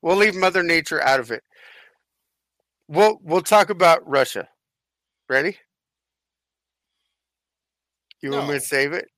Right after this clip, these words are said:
Speaker 1: <laughs>
Speaker 2: No, I, I'm not ready, but just hit me. Hit me with it.
Speaker 1: All
Speaker 2: Rip
Speaker 1: right.
Speaker 2: that Band-Aid off.
Speaker 1: So when, when they talk about that people,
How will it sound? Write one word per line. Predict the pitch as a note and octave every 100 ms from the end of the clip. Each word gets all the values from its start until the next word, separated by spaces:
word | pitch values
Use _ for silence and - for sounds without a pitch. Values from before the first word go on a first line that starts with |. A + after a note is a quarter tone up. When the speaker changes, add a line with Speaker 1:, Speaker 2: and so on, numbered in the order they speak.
| _ -
Speaker 1:
<laughs> | - G#4+ G#4 G4+ G4
Speaker 2:
No, | G#3
I, | - G3 -
I'm | G#3 A3 E3+
not | F3+ G#3 -
ready, | C3+ G#2 G2+
but | C3+
just | - -
hit | G3 G#3
me. | D3 A#2 - _ -
Hit | E3 F#3
me | E3+
with | D#3
it. | A#2 - - - -
Speaker 1:
All | F3
Speaker 2:
Rip | G3
Speaker 1:
right. | G3 F#3+
Speaker 2:
that | - -
Band-Aid | A#3+ A#3 G#3+ G#3+
off. | G#3+ G#3 A#2 - - - _
Speaker 1:
So | - G#3 A3 G#3
when, | G#3+ G3+ G#3+ G3+ F#3 E3+ _ _ _ _ _
when | - F#3+
they | G3+ B3
talk | - G3+ F#3 F#3
about | F#3 D#3 C#3 C3 -
that | C#3 C3+ -
people, | - F3 D#3+ E3 D3+ D3